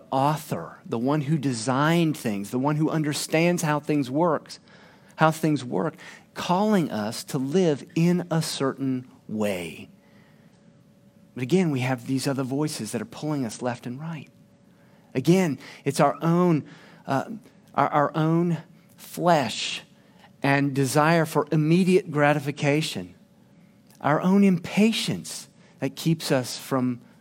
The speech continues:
living under an authority that's not our own voice, our own little voice. Can't always trust that own little voice. That little Jiminy Cricket sometimes is,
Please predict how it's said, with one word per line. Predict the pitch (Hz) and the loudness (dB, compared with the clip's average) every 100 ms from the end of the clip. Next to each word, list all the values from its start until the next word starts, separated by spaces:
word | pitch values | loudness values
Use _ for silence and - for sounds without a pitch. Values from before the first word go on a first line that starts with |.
| _ | _
living | 123 147 175 170 160 151 | -4 2 2 2 0 0
under | - 175 180 120 110 104 - - _ _ _ _ _ _ - | 0 2 0 -2 -4 -4 -8 -18 _ _ _ _ _ _ -8
an | 113 | -8
authority | - 147 139 117 98 | -4 -4 -2 0 -2
that's | 101 110 - | -4 -6 -4
not | 131 139 151 - 131 | -2 -2 -4 -8 -8
our | 131 | -4
own | 131 147 147 | -4 -6 -8
voice, | 135 160 117 - | -8 -8 -8 -6
our | 120 120 | -4 -4
own | 135 | -4
little | 131 135 | -4 -6
voice. | 127 131 - - - _ _ _ _ - | -8 -10 -14 -16 -20 _ _ _ _ -6
Can't | 190 | -2
always | 190 190 | 0 -2
trust | 175 233 233 | -4 -10 -8
that | - 104 | -6 -4
own | 95 85 87 | -6 -8 -6
little | 104 87 | -6 -6
voice. | 85 82 80 - - - _ - - _ _ _ - | -10 -12 -12 -18 -20 -20 _ -20 -20 _ _ _ -6
That | 123 | -2
little | 156 135 | -2 -2
Jiminy | 117 139 143 135 | 0 0 0 -2
Cricket | - 170 - - | -4 -6 -6 -6
sometimes | - 127 139 127 123 113 | -4 -4 -2 -4 -4 -6
is, | 104 98 | -8 -10